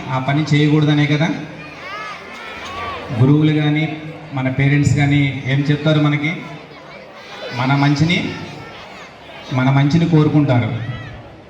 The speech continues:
మనం మంచిగా ఉండాలని, మనం బాగుపడాలని ఆశిస్తారా, లేకపోతే చెడిపోవాలని ఆశిస్తారా?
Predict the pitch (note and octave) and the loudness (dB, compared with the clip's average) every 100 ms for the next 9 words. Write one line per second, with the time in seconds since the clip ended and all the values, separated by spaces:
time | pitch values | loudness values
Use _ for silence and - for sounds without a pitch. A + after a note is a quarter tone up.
0 | - - B2 C3 C3+ C3+ D#3 D#3 D3+ D3+ | -20 -8 -2 0 2 4 4 4 4 2
1 | D3+ D#3+ D3 D3 E3 - C3 C3+ D3 D3+ | 2 2 2 0 0 -6 0 2 2 2
2 | D3+ D3 C#3+ C3+ D3 A#2 D3 D3+ E3 D#3 | 2 2 2 2 0 0 0 0 0 0
3 | D#3 D#3+ D3+ D3 C#3 D3+ D3+ C#3+ C3+ - | 0 -2 0 2 4 4 4 2 2 2
4 | - C3 A#2 A2+ - | 2 0 0 0 -4